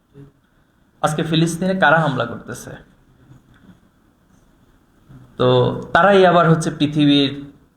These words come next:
সবচেয়ে বড় শান্তি প্রতিষ্ঠার জন্য নিজেদেরকে উপস্থাপন করে। তারা নিজেদের বিভিন্ন মতবাদকে পৃথিবীবাসীর উপর চাপিয়ে দেয়, বলে যে এটাতেই শান্তি, কিন্তু দেখা যায় দিন শেষে না, সেটাতে শান্তি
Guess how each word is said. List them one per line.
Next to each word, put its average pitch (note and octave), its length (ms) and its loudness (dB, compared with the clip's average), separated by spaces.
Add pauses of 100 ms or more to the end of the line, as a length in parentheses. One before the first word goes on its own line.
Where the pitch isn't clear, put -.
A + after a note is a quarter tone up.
(520)
সবচেয়ে D3+ 440 -4
বড় B2+ 200 2
শান্তি C3 380 -6
প্রতিষ্ঠার C3 600 -6
জন্য A#2+ 200 -4
নিজেদেরকে A2+ 520 -6
উপস্থাপন A2+ 640 -10
করে। - 140 -14 (1160)
তারা F3 200 4
নিজেদের F3+ 400 4
বিভিন্ন A#3 380 4
মতবাদকে F3+ 600 2
পৃথিবীবাসীর D3 580 0
উপর C#3 180 -2
চাপিয়ে C#3 440 0
দেয়, A2 320 -6
বলে C3+ 180 0
যে D3+ 80 -2
এটাতেই E3 340 0
শান্তি, A#2 540 -8 (440)
কিন্তু D#3 180 2
দেখা C#3+ 260 2
যায় D#3 100 0
দিন C3+ 220 -2
শেষে D3 300 -8
না, C3 180 0
সেটাতে A2+ 340 -10
শান্তি A#2 540 -6